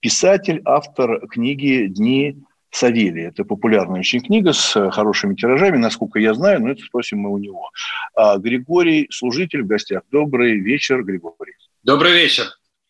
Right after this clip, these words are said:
Speaker 1: А, скажите, вот, вот эти пессимистические настроения, э, посещают вас как писателя, который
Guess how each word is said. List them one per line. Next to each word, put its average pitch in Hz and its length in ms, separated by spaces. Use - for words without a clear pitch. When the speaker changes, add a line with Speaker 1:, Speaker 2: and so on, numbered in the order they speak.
Speaker 1:
А, 120 320
скажите, 156 460
вот, 139 240
вот 131 180
эти 135 500
пессимистические 156 1080
настроения, 131 640
э, 92 500
посещают 190 500
вас 135 200
как 113 160
писателя, 147 580
который 107 560